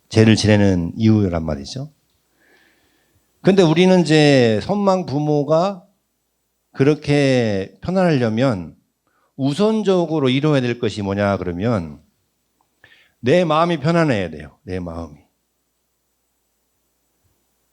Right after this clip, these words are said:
내 마음이 편안해야지만이 선망 부모도 편하다라는 거예요. 그래서 우선 백중을 기도하면서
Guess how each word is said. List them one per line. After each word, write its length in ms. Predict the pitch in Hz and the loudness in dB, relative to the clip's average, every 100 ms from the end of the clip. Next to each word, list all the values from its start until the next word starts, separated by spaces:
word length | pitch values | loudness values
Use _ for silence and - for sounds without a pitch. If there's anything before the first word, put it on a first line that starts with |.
| _ _ | _ _
내 260 | 117 139 170 | 2 4 6
마음이 280 | 160 156 147 | 4 4 2
편안해야지만이 1160 | 156 185 185 175 147 156 139 147 196 214 - _ _ | 0 0 2 2 2 0 0 0 -2 -6 -12 _ _
선망 340 | - 180 180 | -8 -2 -2
부모도 240 | 147 131 113 | -2 -4 -2
편하다라는 1300 | 143 139 101 87 90 76 - _ _ _ _ 107 101 | -2 -2 -4 -6 -8 -10 -16 _ _ _ _ -4 -4
거예요. 240 | 80 76 76 _ _ _ _ | -8 -14 -20 _ _ _ _
그래서 280 | - 147 160 | -4 0 0
우선 460 | 135 151 160 151 120 - - - _ | 0 0 0 0 -8 -16 -20 -20 _
백중을 680 | - 135 - 165 165 160 156 | -6 -6 -4 -2 0 0 0
기도하면서 960 | 135 135 135 160 135 113 156 113 76 | -2 -2 -2 0 0 -2 -4 -6 -8